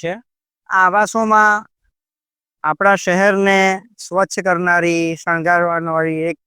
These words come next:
ગરીબ પ્રજા રહે છે. સરકારે એમને આવાસ આપ્યા છે,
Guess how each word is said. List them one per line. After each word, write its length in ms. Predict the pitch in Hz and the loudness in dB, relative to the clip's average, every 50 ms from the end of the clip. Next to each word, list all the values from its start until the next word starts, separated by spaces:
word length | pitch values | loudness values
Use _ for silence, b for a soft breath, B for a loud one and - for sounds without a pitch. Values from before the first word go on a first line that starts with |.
| _ _ _ _ | _ _ _ _
ગરીબ 320 | 147 147 160 170 190 196 - | -8 -6 -4 -4 -4 -4 -4
પ્રજા 300 | - 160 156 156 170 165 147 | -2 -2 0 0 0 0 0
રહે 180 | 139 139 180 196 160 - | 0 0 0 -2 -2 -4
છે. 100 | 131 - - _ _ _ _ _ _ _ _ _ _ _ _ _ | -8 -12 -12 _ _ _ _ _ _ _ _ _ _ _ _ _
સરકારે 480 | - - 160 151 - 185 185 175 170 160 | -6 -4 -4 -2 0 -2 0 0 0 0
એમને 140 | 160 160 160 151 | 0 0 -2 -2
આવાસ 260 | 147 147 151 156 - 151 | 0 -2 -2 -2 -4 -6
આપ્યા 320 | 135 - - 202 202 151 - | -8 -6 -2 -2 -2 -2 -2
છે, 160 | 139 143 | -6 -10